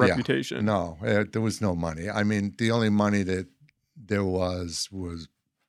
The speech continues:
Speaker 1: in the sport itself, running the organizations and stuff. But it was amateur sports, amateur athletic union.
Speaker 2: How did you get involved in that? What made you wanna start?
Speaker 1: Um,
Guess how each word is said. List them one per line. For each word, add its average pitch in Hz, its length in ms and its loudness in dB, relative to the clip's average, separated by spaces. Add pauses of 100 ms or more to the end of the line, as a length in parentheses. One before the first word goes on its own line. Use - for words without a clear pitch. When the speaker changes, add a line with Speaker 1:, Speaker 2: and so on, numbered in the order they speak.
(500)
Speaker 1:
in 92 180 -4
the 82 180 -10 (640)
sport 87 480 -2
itself, 85 540 -6
running 82 340 -8
the 85 140 -10
organizations 80 840 -12
and - 140 -20
stuff. - 380 -20 (480)
But 101 100 2
it 104 60 6
was 95 180 4
amateur 98 400 2
sports, 90 500 -8
amateur 90 440 -6
athletic 85 480 -8
union. - 300 -20 (340)
Speaker 2:
How 185 100 4
did 196 160 4
you 175 60 0
get 170 120 2
involved 143 380 4
in 123 80 -2
that? - 220 -6 (320)
What 139 100 -2
made 139 180 -2
you 131 60 -2
wanna 123 180 -2
start? 147 440 0 (300)
Speaker 1:
Um, 117 360 4